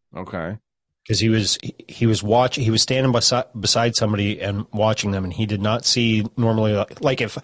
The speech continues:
Speaker 2: if I'm gonna use an A T M outside my bank, okay, it's gonna charge me two dollars and fifty cents or
Speaker 1: Right, right.
Speaker 2: three dollars, whatever. He goes, "I didn't see that prompt."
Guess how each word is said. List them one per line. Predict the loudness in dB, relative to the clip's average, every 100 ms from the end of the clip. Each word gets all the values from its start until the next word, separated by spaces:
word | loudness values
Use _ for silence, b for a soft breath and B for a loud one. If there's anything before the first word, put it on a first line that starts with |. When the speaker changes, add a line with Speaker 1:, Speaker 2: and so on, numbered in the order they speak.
| B B
Speaker 2:
if | 0
I'm | 2 2
gonna | 2
use | 4 4
an | 2
A | 0
T | 0 0
M | 0
outside | 0 0 0
my | 0
bank, | 0 0 0 0
okay, | 0 2 2
it's | 0 -4 -4 -2
gonna | 0
charge | 2 0 0
me | -2
two | 2
dollars | 4 4 0
and | -4
fifty | -4 0
cents | 0 2 0 -2 0
or | 0
Speaker 1:
Right, | 0
right. | -2 -4 -8 _ _
Speaker 2:
three | -2
dollars, | 2 2
whatever. | 2 2 2 0 B B
He | 0
goes, | 0 0
"I | 0 2
didn't | 2 2
see | 2
that | 0 -2
prompt." | -6 -10 -12